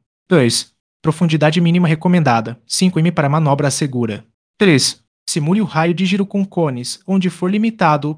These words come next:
prefira vagas tandem ou soluções mecânicas. Soluções mecânicas e sistemas rotativos taqueiros, plataformas elevatórias e carrosséis verticais aumentam vagas em locais com pé direito adequado.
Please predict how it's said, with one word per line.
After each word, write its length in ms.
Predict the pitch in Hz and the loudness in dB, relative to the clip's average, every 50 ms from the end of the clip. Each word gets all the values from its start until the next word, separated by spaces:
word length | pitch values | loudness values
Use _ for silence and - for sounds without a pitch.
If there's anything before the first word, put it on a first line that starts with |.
| - - | -6 -6
prefira 380 | 175 175 170 - 196 190 180 | -6 -6 -4 -4 -2 -2 0
vagas 400 | 147 135 143 156 156 160 151 - | 0 0 0 0 0 -2 -4 -4
tandem 440 | - - 170 180 185 170 156 156 151 156 | -4 -2 0 0 0 0 0 -2 -4 -4
ou 100 | 160 190 | -4 -4
soluções 640 | 190 - - 226 220 220 214 - - 185 190 190 196 | -4 -4 -4 -2 -2 -2 -2 -2 -2 -2 -2 0 0
mecânicas. 800 | 190 190 196 - 147 127 113 113 - - - - - - - _ _ _ _ _ _ _ | -2 -2 -2 -2 -4 -4 -4 -6 -8 -12 -14 -14 -14 -14 -14 _ _ _ _ _ _ _
Soluções 460 | - - 160 156 151 - - 175 175 156 | -2 0 0 0 0 0 -2 -2 -2 -2
mecânicas 580 | 151 143 - 185 175 165 156 165 156 151 - - | -4 -2 -2 -2 -2 -2 -2 -4 -4 -6 -6 -6
e 60 | 190 185 | -6 -4
sistemas 500 | - 220 202 - - 214 214 226 220 220 | -4 -4 -4 -2 -2 0 0 0 0 0
rotativos 600 | 196 185 185 185 180 - - 170 151 156 151 - | -2 -2 0 -2 -2 -2 -2 -2 -2 -2 -2 -2
taqueiros, 520 | 175 - 156 - 139 123 113 107 - - | -4 -4 -2 -2 -2 -2 -4 -4 -8 -12
plataformas 720 | - _ - 160 156 185 165 - - 185 185 202 214 202 | -10 _ -4 -2 -2 -2 -2 0 2 2 2 4 2 2
elevatórias 720 | 220 226 220 208 202 185 190 185 180 180 180 180 180 - - | 2 0 2 2 2 0 2 2 2 2 2 0 -2 -2 -6
e 80 | - 185 | -8 -6
carrosséis 560 | 180 - 147 165 175 175 - - 196 214 175 | -4 -4 -4 -2 -4 -2 -2 0 -2 0 0
verticais 640 | 160 190 202 196 - 196 196 - 170 180 190 185 - - | 0 0 0 0 -2 -4 0 0 0 2 0 -2 -2 -2
aumentam 400 | 190 185 160 151 156 156 202 180 | -2 0 0 0 0 0 0 0
vagas 340 | 139 135 139 131 131 123 123 | 2 0 0 0 0 -2 -2
em 60 | 131 | -4
locais 460 | 131 135 135 135 - 175 196 208 - | -4 -4 -4 -2 0 0 0 -2 -2
com 180 | - - 170 160 | -4 -6 -6 -2
pé 180 | 156 180 190 | 0 0 2
direito 380 | 175 190 190 165 170 185 - 214 | 2 2 2 2 2 2 2 0
adequado. 680 | 202 196 202 202 - 160 139 117 107 104 107 - 123 | -2 -2 -4 -2 0 0 2 2 0 -2 -6 -10 -16